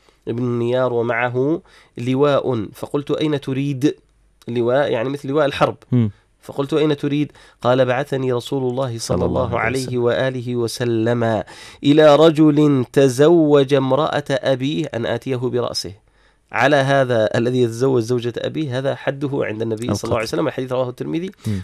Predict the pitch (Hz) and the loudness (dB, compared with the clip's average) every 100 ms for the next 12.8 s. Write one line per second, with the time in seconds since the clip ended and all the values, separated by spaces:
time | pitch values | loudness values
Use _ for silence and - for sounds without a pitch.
0 | - 120 113 113 - 143 160 175 160 107 | -6 0 0 0 -2 2 2 2 0 -2
1 | 113 - - 120 127 127 120 120 120 98 | -6 -16 -12 -8 -4 -4 -4 -6 -8 -8
2 | 98 85 98 - 87 _ _ _ _ - | -8 -10 -12 -16 -18 _ _ _ _ -20
3 | - - - - - _ - 92 82 113 | -20 -20 -20 -20 -20 _ -12 -10 -8 -6
4 | 123 127 - 165 160 143 156 175 185 120 | -6 -8 -8 -8 -8 -4 -4 -2 -2 -4
5 | 107 120 117 120 117 139 180 147 143 123 | -6 -6 -4 -4 -2 -2 -2 -4 -4 -4
6 | - - 123 156 151 - 127 - 127 147 | -6 -6 -6 -4 -6 -6 -10 -6 -4 -2
7 | 165 170 - - _ - 123 147 160 139 | -2 -6 -12 -20 _ -8 -4 -4 -4 -8
8 | 131 131 131 120 - 151 196 240 - _ | -8 -8 -8 -8 -6 -4 -4 -6 -12 _
9 | _ _ - 120 110 135 143 143 160 208 | _ _ -8 -6 -2 -2 0 -2 -4 -8
10 | - - 104 87 - 117 113 98 - - | -10 -4 -2 -2 -6 -8 -8 -8 -12 -14
11 | - 78 _ _ _ - - - - - | -14 -18 _ _ _ -20 -20 -20 -20 -20
12 | - - - - - - 190 131 | -20 -20 -20 -20 -20 2 4 4